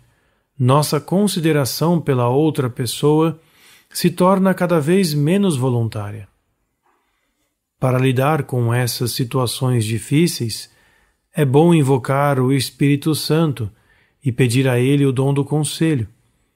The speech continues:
para reconhecer a coisa certa a fazer e implementá-la da maneira correta.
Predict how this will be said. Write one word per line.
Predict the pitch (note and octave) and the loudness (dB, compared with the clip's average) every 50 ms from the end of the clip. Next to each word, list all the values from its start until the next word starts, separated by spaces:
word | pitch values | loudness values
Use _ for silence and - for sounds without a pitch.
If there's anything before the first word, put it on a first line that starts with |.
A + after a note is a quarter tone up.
| _ _ _ _ _ | _ _ _ _ _
para | - B2+ B2 A#2+ | -4 -2 0 0
reconhecer | G#2 A2+ A#2+ A#2 C3+ B2 A#2+ A#2 G#2 - - B2 A#2 | 0 0 0 0 0 0 0 0 -2 -2 -2 -2 -2
a | A#2 | -2
coisa | A2+ - - C3+ C3+ D#3 E3+ D#3 B2 B2 A2+ | -4 -4 -2 2 2 4 4 2 0 -2 -4
certa | - - - C3+ C#3 F3 G3+ F#3+ - C#3+ A#2+ | -6 -6 -4 -2 0 0 0 -2 -2 -4 -4
a | |
fazer | G2+ - - A2+ G#2 F#2+ A#2 C#3 F#3 G#3 F#3+ - - _ _ _ _ _ _ _ _ _ _ _ _ - | -4 -4 -6 -6 -4 -2 0 2 2 0 0 -4 -10 _ _ _ _ _ _ _ _ _ _ _ _ -2
e | F3+ D3 C3+ C3+ C#3 E3 | 0 2 2 4 2 2
implementá-la | F3+ F3+ F3 D#3 C#3+ C3 B2 A#2 A2+ A2+ - C#3+ D3 E3+ F#3 E3+ C#3 A#2+ | 0 0 0 0 0 2 2 0 -2 -2 -4 -4 -2 0 0 0 0 0
da | A#2 B2 | 0 -2
maneira | A#2+ A#2+ A#2+ A#2+ A#2+ A#2 A#2 | -2 -2 -2 -2 -4 -4 -6
correta. | A2+ - B2 A2 G2+ G#2+ G#2+ G#2 G#2 - A#2 G#2 | -6 -6 -6 -4 -4 -4 -6 -8 -10 -14 -16 -18